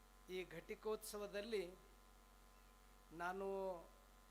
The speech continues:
ಅನಿರೀಕ್ಷಿತವಾಗಿ ಬಂದಿದ್ದು. ಕಾರಣ ಅಂತಂದ್ರೆ, ಈ ಮೆಡಿಕಲ್ ಕಾಲೇಜು, ಸಂಘ ಸಂಸ್ಥೆ ಅವ್ರದ್ದೇ ಆದಂಥ ಒಂದು ನಿಯಮಗಳಿರ್ತವೆ. ಆ ನಿಯಮಗಳನ್ನ ಬಿಟ್ಟು ಹೋಗ್ಲಿಕ್ಕೂ ಬರೋದಿಲ್ಲ.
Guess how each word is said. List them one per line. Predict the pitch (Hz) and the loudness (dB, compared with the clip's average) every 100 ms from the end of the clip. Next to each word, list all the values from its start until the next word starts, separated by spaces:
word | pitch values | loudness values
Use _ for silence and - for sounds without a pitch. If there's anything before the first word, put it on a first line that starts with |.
| - - - - - - 175 | -18 -18 -18 -18 -18 0 6
ಅನಿರೀಕ್ಷಿತವಾಗಿ | 202 214 214 220 - 233 220 208 196 170 | 6 6 2 2 2 2 4 4 4 2
ಬಂದಿದ್ದು. | 175 160 156 147 143 - - - - - - - - - - - - - - | 0 0 -4 -6 -8 -14 -16 -18 -18 -18 -18 -18 -18 -18 -18 -18 -18 -16 -6
ಕಾರಣ | - 175 202 220 | 4 6 8 6
ಅಂತಂದ್ರೆ, | 220 214 208 202 214 196 156 - - - - - - - - - - | 6 4 2 2 4 4 4 -4 -14 -16 -16 -18 -18 -18 -18 -16 -6
ಈ | 160 | -2
ಮೆಡಿಕಲ್ | 165 175 196 196 226 233 | 2 2 2 2 2 2
ಕಾಲೇಜು, | 208 196 202 196 202 202 | 2 2 2 0 0 0
ಸಂಘ | 190 180 208 208 | 2 0 2 2
ಸಂಸ್ಥೆ | 202 - 185 190 - | 2 2 -2 -2 0
ಅವ್ರದ್ದೇ | 185 165 190 220 | 2 4 4 4
ಆದಂಥ | 220 202 202 202 | 4 4 2 4
ಒಂದು | 190 190 175 | 4 2 2
ನಿಯಮಗಳಿರ್ತವೆ. | 170 180 202 208 196 170 156 165 147 135 - - - - - - - - | 2 2 2 2 2 0 0 0 0 -4 -12 -16 -16 -16 -16 -16 -16 2
ಆ | 180 | 4
ನಿಯಮಗಳನ್ನ | 180 180 196 240 240 226 214 208 208 | 4 6 6 6 4 6 6 6 2
ಬಿಟ್ಟು | 165 196 - | 2 0 0
ಹೋಗ್ಲಿಕ್ಕೂ | 175 160 180 214 - 240 | -2 -2 0 0 0 0
ಬರೋದಿಲ್ಲ. | 180 180 175 170 170 | 2 2 2 0 2